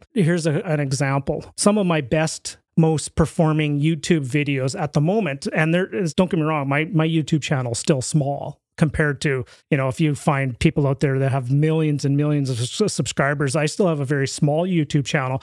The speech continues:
but mine's very, very niched on what I do, very niched, and it's very service driven.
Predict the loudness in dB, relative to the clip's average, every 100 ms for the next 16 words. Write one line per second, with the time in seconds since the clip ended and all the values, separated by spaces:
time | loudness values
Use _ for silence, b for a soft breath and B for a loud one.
0 | 0 0 2 0 2 0 0 0 2 0
1 | 0 -2 0 0 0 -2 -6 -8 -12 -16
2 | B B _ 2 2 2 0 0 0 0
3 | 0 -2 -2 0 2 2 0 0 0 0
4 | -2 -2 -2 -2 0 2 2 -2 -4 0
5 | 0 2 -2 0 0 2 0 -4